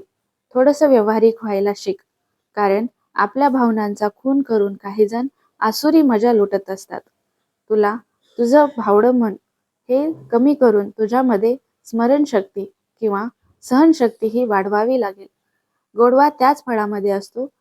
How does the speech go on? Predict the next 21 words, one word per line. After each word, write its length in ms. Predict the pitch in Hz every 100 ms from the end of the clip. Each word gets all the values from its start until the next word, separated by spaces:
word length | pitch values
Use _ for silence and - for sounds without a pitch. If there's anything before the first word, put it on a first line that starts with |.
| _ _
जे 120 | 240
पिकलेले 480 | 269 226 233 247 269
असतात. 340 | 220 208 196 190 _ _ _ _ -
तसे 380 | 220 220 240 - 196
जीवनातही 580 | 233 226 269 294 262 254 -
आनंद 340 | 208 226 220
त्याच 380 | 220 - 247 269
लोकांसोबत 680 | 233 196 202 202 196 196 196
असतो 320 | 196 - 247 - _ _ _
ज्यांचे 440 | 214 220 214 220 269
विचार 340 | 220 220 220
सुंदर 480 | 220 214 208 233 226 _ _ _ -
आणि 180 | 226 262
मन 240 | 233 269
स्वच्छ 420 | 269 208 202 -
असतं. 320 | 247 226 - - _ _ _ _ _
त्यामुळे 300 | 214 208 214
आपलं 280 | 202 190 202
मन 240 | 196 214 247 _ _ -
फळासारखं 640 | 220 285 254 220 202 202
मधुर 240 | 196 202